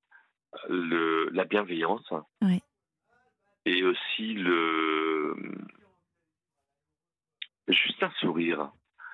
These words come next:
Speaker 1: Je, je, je reviens à ce que disait Aurore au, au,
Speaker 2: En
Speaker 1: au
Speaker 2: début
Speaker 1: départ,
Speaker 2: d'émission,
Speaker 1: euh,
Speaker 2: ouais.
Speaker 1: votre première interlocutrice, voilà, bon, euh, qui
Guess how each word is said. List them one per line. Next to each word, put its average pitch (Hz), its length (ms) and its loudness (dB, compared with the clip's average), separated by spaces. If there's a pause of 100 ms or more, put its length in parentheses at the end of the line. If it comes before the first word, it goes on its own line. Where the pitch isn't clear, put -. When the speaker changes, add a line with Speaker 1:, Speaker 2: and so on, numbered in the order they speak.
(280)
Speaker 1:
Je, - 220 4
je, - 160 2 (160)
je - 140 2
reviens 113 320 4
à 147 40 -4
ce - 80 -10
que - 100 0
disait 92 400 0
Aurore 92 600 2 (420)
au, 85 60 4
au, - 340 2
Speaker 2:
En 180 60 4
Speaker 1:
au 180 40 4
Speaker 2:
début 185 120 4
Speaker 1:
départ, 180 160 4
Speaker 2:
d'émission, 175 480 4
Speaker 1:
euh, 151 300 2
Speaker 2:
ouais. 175 400 2
Speaker 1:
votre 101 260 0
première 104 360 0
interlocutrice, 95 680 -2
voilà, 82 200 2
bon, 82 160 -2 (400)
euh, 85 300 2
qui 95 480 -4